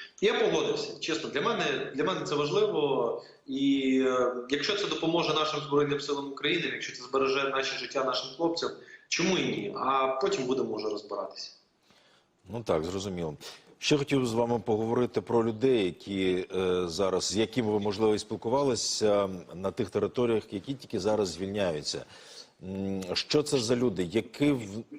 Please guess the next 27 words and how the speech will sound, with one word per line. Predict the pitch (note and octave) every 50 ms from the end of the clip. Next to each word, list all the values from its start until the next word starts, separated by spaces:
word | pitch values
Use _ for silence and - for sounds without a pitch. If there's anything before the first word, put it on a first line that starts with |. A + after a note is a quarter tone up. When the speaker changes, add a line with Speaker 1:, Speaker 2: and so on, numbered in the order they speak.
| - _ _ _ -
Speaker 2:
навіть | A2 B2+ C3 C3+ B2+
таке | - C#3+ - C#3+
банальне | A#2 G2+ G#2+ B2 B2+ C3 A#2+ A2 G#2+ G2+
питання, | - - G#2 - A2 G2+ F#2 F2 F2 F2 F#2+
е, | F#2 D#2 F#2 F#2+ F#2+ F#2+
які | F#2 A#2 G#2+ - D#3+
їх | D#3+ C#3+ -
потреби | - D3 B2+ - B2+ B2 A2 F#2+ F#2
перші? | - - F#2+ D#2+ D#2+ - - C#2+ - _ _ _ _ _ _ - - - _ _ _ _ _ _ _ _ _ - - - - - - B2
Speaker 1:
Дивіться, | C3 D#3+ - - - C3 B2 C3+
ну, | D#3 - -
насправді | C3+ C#3 - - E3+ E3 D3 C#3+
ми | C#3 C#3
повинні | C#3+ C#3 C3+ C3+ C3+
розуміти, | C3+ C3 C3+ C#3+ C3 C3
звичайно, | A#2 A#2 A#2 - D3 C#3 C3+ B2
це | A2+ - B2+
були | B2+ C3+ B2 A#2+ A2+
там | A2+ A#2 - -
перші | C3+ C3+ C3+ - B2+
потреби, | C3 C3 A#2 - A#2+ C3 B2+ - B2 A2 -
це | - - A2+ A#2 A2+ A2+ A2+ A2
в | G#2+ A2 -
першу | - A#2 - - -
чергу | - A#2+ A2+ A2 A2
там | A2 G#2+ G#2 G#2 G#2 G#2 G#2
з, | - - G#2+ G#2+ G#2+ G#2+ G#2+